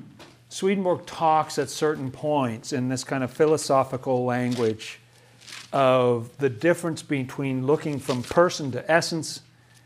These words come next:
and looking from essence to person. And he says that with God, you, with the, with the Lord, when you think about Jesus, you need to go from essence to persons.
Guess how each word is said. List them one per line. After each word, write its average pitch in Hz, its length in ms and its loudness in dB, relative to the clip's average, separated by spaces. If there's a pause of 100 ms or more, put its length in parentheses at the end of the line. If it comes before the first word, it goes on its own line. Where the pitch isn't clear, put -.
(300)
and 135 200 -2
looking 135 260 -2
from 127 240 -4
essence 139 380 0
to 123 100 -6
person. 120 540 -8 (520)
And 135 120 -4
he 127 60 -2
says 135 320 2
that 123 240 -4
with 131 320 -4
God, 139 400 2
you, 131 260 -4 (100)
with 135 220 -4
the, 143 80 -8
with 139 220 -4
the 131 80 -4
Lord, 143 280 2
when 131 120 -2
you 127 60 -2
think 151 160 -6
about 127 220 -2
Jesus, 135 380 -4
you 123 80 -4
need 147 240 -4
to 135 80 -8
go 139 180 2
from 135 240 -8
essence 139 360 -2
to 120 120 -10
persons. 120 420 -6